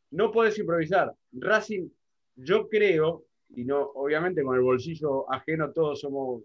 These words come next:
vivos, pero yo creo que Racing necesita dos defensores para la próxima fase, dos defensores para la próxima fase, un lateral que sea reemplazante de Pichud y un marcador central.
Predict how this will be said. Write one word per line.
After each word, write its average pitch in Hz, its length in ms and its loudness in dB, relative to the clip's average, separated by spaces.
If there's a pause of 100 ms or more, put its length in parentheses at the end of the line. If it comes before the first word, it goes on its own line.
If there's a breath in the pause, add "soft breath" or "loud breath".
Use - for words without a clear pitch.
(100)
vivos, 143 400 -12 (760)
pero 143 140 -12
yo 190 160 -4
creo 208 200 0
que 180 80 0
Racing 180 380 -2
necesita 196 840 -10 (460)
dos 196 320 -4
defensores 180 640 -8
para 143 180 -4
la 135 120 -4
próxima 151 400 -10
fase, 143 360 -6 (100)
dos 202 160 -2
defensores 170 540 -6
para 143 160 -4
la 139 100 -8
próxima 160 340 -12
fase, 160 360 -12 (260)
un 226 200 -6
lateral 208 540 -4 (440)
que 143 100 -10
sea 220 180 -4
reemplazante 165 640 -8
de 156 120 -6
Pichud 220 480 -10 (460)
y 165 120 -12
un 220 240 -8
marcador 190 360 -4
central. 165 460 -8